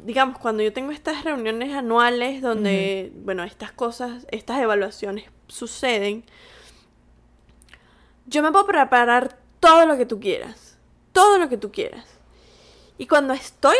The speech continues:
Speaker 1: en el momento, me entra como un... o sea, como náuseas y, y, y me da hasta pena.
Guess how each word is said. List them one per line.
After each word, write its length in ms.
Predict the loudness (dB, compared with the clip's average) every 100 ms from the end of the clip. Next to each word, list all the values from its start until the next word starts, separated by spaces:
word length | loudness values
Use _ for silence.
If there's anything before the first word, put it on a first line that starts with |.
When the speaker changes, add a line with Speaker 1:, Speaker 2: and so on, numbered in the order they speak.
| 2
Speaker 1:
en 80 | 2
el 40 |
momento, 600 | 2 0 0 -2 -6 -10 -10 -10
me 460 | -6 -2 0 0
entra 380 | -2 -4 -4 -4
como 420 | -2 -4 -2 -2 -2
un... 580 | -4 -4 -6 -6 -8 -14 _ _ _ _ _ _ _ _ _ _ _ _ -14
o 80 | -6
sea, 460 | -2 0 -2 -4 -8
como 240 | -6 -4
náuseas 680 | 0 4 4 2 0 0 2
y, 600 | 0 -2 -4 -6 -10 -14 _
y, 300 | -16 -12 -8
y 40 | -6
me 440 | -6 -6 -6 -4
da 100 | -4
hasta 280 | -6 -10 -12 -6 0
pena. 500 | 2 0 -6 -12